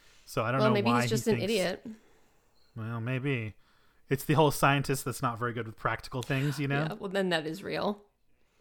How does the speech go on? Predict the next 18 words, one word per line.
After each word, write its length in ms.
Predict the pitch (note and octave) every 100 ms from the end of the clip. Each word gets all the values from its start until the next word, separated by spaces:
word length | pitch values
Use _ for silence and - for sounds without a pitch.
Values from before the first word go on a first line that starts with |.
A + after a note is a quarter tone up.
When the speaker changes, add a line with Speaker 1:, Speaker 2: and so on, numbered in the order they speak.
| -
Speaker 1:
I 120 | C#3+
know, 180 | G#2 F#2+
but 120 | B2+
that's 160 | C3+ B2+
a 40 |
cliche, 300 | C#3 A2+ G#2
Speaker 2:
Yeah. 240 | E3 D3 F#2
Speaker 1:
so 340 | - G#2 F#2 - _ _ -
Speaker 2:
Oh, 140 | F#3+
Speaker 1:
let's 100 | D3
hope 120 | - D#3+
Speaker 2:
yeah, 100 | D#3+
Speaker 1:
that's 140 | -
Speaker 2:
true. 100 | -
Speaker 1:
not 80 | F#3
true. 200 | G#2 F2 - _ _ _ - - _ _
Speaker 2:
Yeah. 200 | - - G3 - _ _ _
I, 120 | -